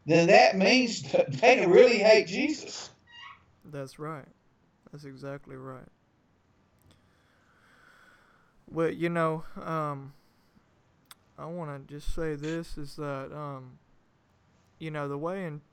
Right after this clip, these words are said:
Speaker 2: the way that church is gonna be conducted in America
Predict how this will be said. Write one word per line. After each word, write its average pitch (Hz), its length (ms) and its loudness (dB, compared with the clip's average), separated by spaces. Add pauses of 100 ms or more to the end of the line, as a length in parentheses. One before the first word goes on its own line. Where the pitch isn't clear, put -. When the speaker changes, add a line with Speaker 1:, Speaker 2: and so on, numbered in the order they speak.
Speaker 2:
the 156 140 -8
way 185 180 -6
that - 220 -16
church - 720 -10 (1120)
is 151 220 -14
gonna 151 260 -10
be 151 240 -10
conducted 151 680 -12
in 139 140 -14
America 147 640 -14